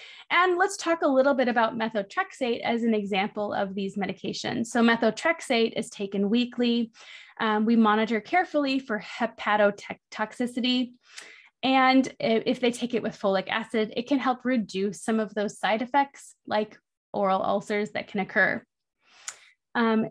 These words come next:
the methotrexate is teratogenic,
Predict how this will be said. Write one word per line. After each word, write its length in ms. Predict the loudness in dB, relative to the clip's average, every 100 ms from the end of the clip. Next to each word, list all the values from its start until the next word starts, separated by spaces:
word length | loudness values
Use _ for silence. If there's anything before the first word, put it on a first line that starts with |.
| -6
the 640 | -2 2 4 2 0 -2 -6 -12 _
methotrexate 920 | 2 2 6 4 4 -2 0 -2 -2 -4
is 320 | 0 0 0 -10 _ _ _
teratogenic, 500 | -2 2 4 2 0